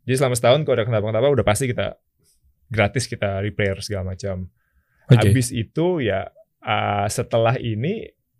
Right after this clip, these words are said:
Speaker 1: kalau masih bagus ya udah repair aja. Kalaupun udah nggak mau lo pakai, kasih ke kita.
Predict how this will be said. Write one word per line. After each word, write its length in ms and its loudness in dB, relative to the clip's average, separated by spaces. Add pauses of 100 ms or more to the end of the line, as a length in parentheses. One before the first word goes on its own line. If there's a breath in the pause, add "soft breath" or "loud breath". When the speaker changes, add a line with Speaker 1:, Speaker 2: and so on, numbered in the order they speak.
Speaker 1:
kalau 280 2
masih 260 2
bagus 540 -2
ya 120 -2
udah 300 0 (680)
repair 340 2
aja. 320 0 (160)
Kalaupun 560 2
udah 200 4
nggak 200 2
mau 140 -2
lo 100 2
pakai, 480 -2 (600)
kasih 280 -4
ke 140 0
kita. 420 -6